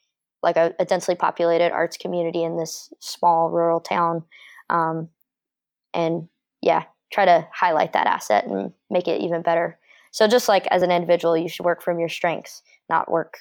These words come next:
work on your weaknesses. We just wanna, like, take that strength that we already possess and try to make it better. But, um, so thus far for the Arts Alliance, we have, we did some listening sessions at the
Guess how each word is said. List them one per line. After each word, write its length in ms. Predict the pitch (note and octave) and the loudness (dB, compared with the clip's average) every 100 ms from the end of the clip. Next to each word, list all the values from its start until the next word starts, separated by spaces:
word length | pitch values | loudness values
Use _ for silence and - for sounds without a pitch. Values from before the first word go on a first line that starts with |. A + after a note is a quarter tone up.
| _ | _
work 160 | - F3 | -2 0
on 120 | E3+ | 0
your 100 | E3 | 0
weaknesses. 640 | E3 E3 E3+ - E3 D#3+ - | 0 -2 -6 0 0 0 -2
We 80 | F3 | -2
just 180 | E3+ F3+ | -2 0
wanna, 240 | F3 E3+ | 0 0
like, 220 | E3 E3 | -2 -2
take 200 | - E3+ | -4 -2
that 160 | E3 - | -2 -2
strength 340 | - F3 - - | -2 -2 -2 -4
that 80 | - | -2
we 100 | E3+ | 0
already 180 | E3+ | 0
possess 540 | E3+ E3+ E3+ E3 - - _ _ _ _ - | -2 0 0 0 -4 -20 _ _ _ _ -10
and 160 | E3+ D#3+ | -8 -2
try 100 | E3+ | 0
to 80 | |
make 140 | E3 D#3+ | 0 -2
it 80 | E3+ | 0
better. 220 | E3 D#3+ _ - _ _ | -2 -2 _ -20 _ _
But, 260 | E3+ - - _ - | 0 0 -4 _ -4
um, 300 | E3+ D#3+ E3 _ - | -2 -2 -8 _ -6
so 380 | - G3+ F#3+ - | 4 4 4 2
thus 220 | G#3+ G#3+ | 0 0
far 200 | - G3+ | 2 0
for 140 | - F#3+ | 2 2
the 80 | |
Arts 220 | - F3 F3+ | 2 2 0
Alliance, 300 | F3 D#3+ F#3 | -2 -4 -4
we 100 | F3 | -4
have, 140 | D#3+ _ _ _ _ | -4 _ _ _ _
we 100 | - | 0
did 180 | F#3+ F3+ | 2 2
some 140 | - F3 | 0 0
listening 400 | F#3 G3 F#3+ F#3 | 0 0 -4 -2
sessions 500 | F#3 F#3+ G3 G3 F3+ | -2 -2 -2 -2 -2
at 140 | F3 | -2
the 400 | F3+ F3 E3+ | -2 0 -2